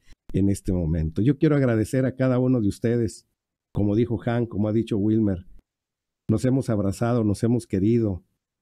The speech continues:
porque decía por ahí un gran revolucionario, "No hay revolución que esté gran-, que esté guiada por grandes sentimientos de amor". Y el presidente de la República es lo, es lo que nos ha regalado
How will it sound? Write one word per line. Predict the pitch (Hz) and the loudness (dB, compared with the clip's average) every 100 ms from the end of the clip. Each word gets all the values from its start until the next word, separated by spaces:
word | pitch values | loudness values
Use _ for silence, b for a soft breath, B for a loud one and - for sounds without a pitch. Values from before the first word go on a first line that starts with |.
| _ _ _ _ | _ _ _ _
porque | 117 - 113 110 107 92 80 80 _ _ - | 0 2 0 2 2 0 -2 -6 _ _ -2
decía | 110 - 123 127 | 0 2 2 2
por | 123 104 | 0 0
ahí | 101 123 | 2 2
un | |
gran | 120 117 120 | 2 2 0
revolucionario, | 117 98 95 - 95 104 107 90 80 - _ _ _ _ _ 127 | 0 0 0 0 0 0 0 -2 -6 -18 _ _ _ _ _ 4
"No | 156 | 6
hay | 156 | 6
revolución | 143 147 123 110 104 131 135 127 - _ _ _ | 4 2 2 2 2 2 2 0 -6 _ _ _
que | - 107 | 0 0
esté | - 127 | 2 0
gran-, | 120 120 127 - - | 2 2 0 -2 -2
que | 120 | -2
esté | 113 131 | 2 2
guiada | 127 127 123 120 | 4 4 4 2
por | 107 107 | 2 4
grandes | 107 117 110 - | 4 4 2 2
sentimientos | 98 87 90 95 95 - 80 | 0 2 2 4 4 2 0
de | 76 | 0
amor". | 76 69 73 - - | 0 0 -4 -6 0
Y | |
el | 98 | 0
presidente | - 95 - 117 127 104 | 2 -2 2 2 2 2
de | |
la | 95 | 2
República | 90 - 127 139 131 139 131 _ _ _ | -2 0 2 2 2 -2 -2 _ _ _
es | - | 2
lo, | 120 120 - | 4 2 -2
es | 117 | 4
lo | 123 - | 4 4
que | 113 | 0
nos | 101 - | 0 0
ha | 117 | -2
regalado | 120 104 104 110 113 117 | -2 0 0 0 -2 -4